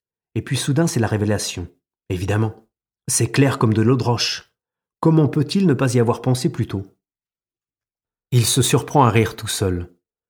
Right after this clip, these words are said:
Dire qu'il se demandait pourquoi elle l'avait invité. Il aurait dû s'en douter. Cette chère Bérengère a décidé de jouer les entremetteuses.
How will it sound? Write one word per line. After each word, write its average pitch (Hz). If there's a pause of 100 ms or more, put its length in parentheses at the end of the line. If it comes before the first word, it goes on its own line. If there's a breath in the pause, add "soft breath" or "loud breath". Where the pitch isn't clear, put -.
(180)
Dire 165
qu'il 139
se -
demandait 135
pourquoi 143
elle 135
l'avait 113
invité. 104 (560)
Il 110
aurait 107
dû 104
s'en 104
douter. 107 (640)
Cette 113
chère 151
Bérengère 143
a 131
décidé 135
de 131
jouer 131
les 117
entremetteuses. 123